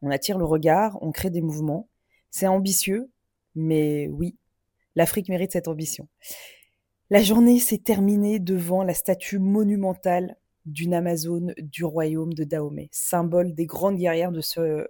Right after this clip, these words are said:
de ce royaume. Une présence forte qui raconte une histoire longtemps oubliée.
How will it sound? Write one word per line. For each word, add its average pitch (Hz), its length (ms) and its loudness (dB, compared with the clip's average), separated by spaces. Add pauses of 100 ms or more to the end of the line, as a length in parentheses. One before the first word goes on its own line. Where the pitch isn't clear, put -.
de 160 100 -8
ce - 140 -6
royaume. 147 380 -6 (640)
Une 180 100 0
présence 180 400 0
forte - 500 -2
qui - 120 -6
raconte 175 340 -4
une 185 80 -2
histoire 185 300 -2
longtemps 214 360 -2
oubliée. 175 440 -4